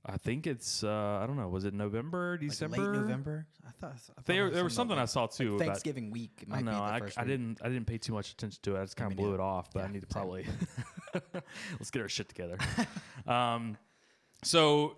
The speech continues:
Speaker 1: hit out, hit up Brandon. He'd love to do business with you guys. Let him know that the podcast sent you. Also, Bear Process Safety. I got some big news. Um, it involves the Bear, Adam Berry.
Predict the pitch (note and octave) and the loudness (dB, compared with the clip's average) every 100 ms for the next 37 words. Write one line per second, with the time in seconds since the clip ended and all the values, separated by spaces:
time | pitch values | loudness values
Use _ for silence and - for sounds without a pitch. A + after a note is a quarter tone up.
0 | - C3 F3 F#3 E3+ C#3+ F#3+ F#3 C#3 C#3+ | -6 2 8 8 6 4 4 4 4 4
1 | C#3 C#3+ C#3 C#3+ - C#3 C3+ C#3 C#3 C3+ | 4 2 0 -2 -2 0 2 2 2 2
2 | B2+ B2+ B2+ - A#2+ A2+ A2+ A#2 A#2 A2+ | 2 2 0 -2 -2 0 0 2 2 0
3 | G#2+ A#2 B2 B2 A2+ G#2+ G2 - G#2+ G#2 | 0 -2 0 0 0 0 -4 -4 -2 -2
4 | - G2+ G2 - D#3+ D#3+ A3 A3+ - - | -2 -4 -2 -2 -2 0 0 0 -4 -20
5 | - - - G3 F#3 G3 E3 C3 A2+ G#2+ | -20 -6 4 4 6 6 8 8 6 4
6 | G2 G2 C3+ D#3+ D3+ C#3+ D3 A#2 C3+ E3 | 2 2 2 4 2 2 0 0 0 0
7 | G#2 A2+ D4 - G3 A2 G2+ F#2+ F#2 G2 | 0 0 0 -2 -2 -2 -2 -4 -4 -2
8 | - - _ _ _ - G#2+ G#2+ G#2+ G#2 | -4 -8 _ _ _ -2 0 2 2 0
9 | G2+ G2 F#2+ - - _ _ B3 D#4 G#3+ | -2 -4 -8 -14 -20 _ _ -4 0 4
10 | C3 A#2 A2 - G2+ G2 F#2 A2+ F3 - | 6 6 2 -4 -2 0 0 0 0 2
11 | - - - - - - - G2+ G#2+ G2+ | 6 8 10 10 8 8 8 8 6 2
12 | G2 F#2 F#2 F#2 A#2+ | 0 -2 -2 0 -2